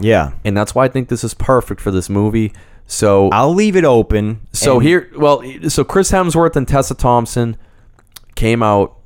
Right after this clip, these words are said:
Speaker 2: and after Men in Black failed horribly,
Speaker 1: Oh,
Speaker 2: so now they're
Speaker 1: Jesus,
Speaker 2: like, "All
Speaker 1: yeah.
Speaker 2: right, we need to do more of
Speaker 1: We
Speaker 2: these
Speaker 1: need
Speaker 2: Marvel
Speaker 1: Valkyrie,
Speaker 2: films."
Speaker 1: yeah. <laughs>
Speaker 2: So they came out and talk, and then again, the big surprise.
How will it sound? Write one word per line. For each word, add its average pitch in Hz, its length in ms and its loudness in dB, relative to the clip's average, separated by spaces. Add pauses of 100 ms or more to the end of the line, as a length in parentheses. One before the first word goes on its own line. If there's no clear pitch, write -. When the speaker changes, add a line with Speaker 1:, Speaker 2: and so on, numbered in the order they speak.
(180)
Speaker 2:
and 95 540 0 (800)
after 101 340 0
Men 98 200 0
in 98 100 -2
Black 92 260 2
failed 92 260 -2
horribly, 90 440 2
Speaker 1:
Oh, 92 120 0
Speaker 2:
so 85 200 2
now 95 180 2
they're 98 100 2
Speaker 1:
Jesus, 95 60 2
Speaker 2:
like, 92 160 0
"All 95 80 2
Speaker 1:
yeah. 95 60 4
Speaker 2:
right, 85 100 0
we 95 80 0
need 101 140 0
to 95 80 -4
do 101 100 0
more 95 160 0
of 95 60 0
Speaker 1:
We 92 80 0
Speaker 2:
these 95 60 -2
Speaker 1:
need 92 60 2
Speaker 2:
Marvel 87 220 0
Speaker 1:
Valkyrie, 85 640 -2
Speaker 2:
films." 87 320 -2 (100)
Speaker 1:
yeah. 143 220 2
<laughs> - 60 -20
Speaker 2:
So 95 540 0 (460)
they 113 220 0
came 123 240 -2
out 120 80 2
and 117 100 -4
talk, 110 320 2
and 107 120 -2
then 104 220 0
again, 104 340 0
the 101 80 0
big 135 260 0
surprise. 101 880 0